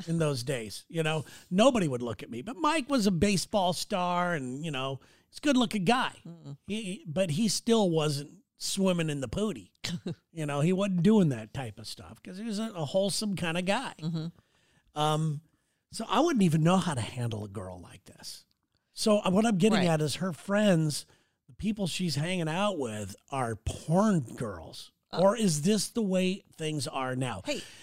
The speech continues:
Speaker 1: And this is
Speaker 2: uh,
Speaker 1: where I wish we were on YouTube 'cause you
Speaker 2: would
Speaker 1: could actually, uh, you know, leave a comment about that. What, what do you
Speaker 2: Yeah.
Speaker 1: think? Is,
Speaker 2: Right, yeah.
Speaker 1: is this too young
Speaker 2: Right.
Speaker 1: for, let, leave us
Speaker 2: Hey,
Speaker 1: a comment.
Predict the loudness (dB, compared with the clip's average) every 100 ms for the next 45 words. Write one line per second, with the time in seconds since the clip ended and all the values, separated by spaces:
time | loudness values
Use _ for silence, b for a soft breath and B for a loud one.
0 | B -4 -2 2 2 4 4 4 4 2
1 | 0 0 2 2 0 -2 -2 0 2 2
2 | 2 0 -2 -4 -2 0 0 -2 -4 -10
3 | -8 -6 0 2 2 0 -4 -2 0 0
4 | -2 -8 -4 -4 -4 -4 -6 -6 -10 _
5 | _ _ -10 -10 -8 -4 0 4 4 4
6 | 4 2 -2 2 6 6 4 2 4 4
7 | 6 4 4 2 6 6 6 4 2 0
8 | 0 0 -2 _ _ _ 0 4 4 4
9 | 4 4 6 6 6 4 2 0 -2 2
10 | 2 0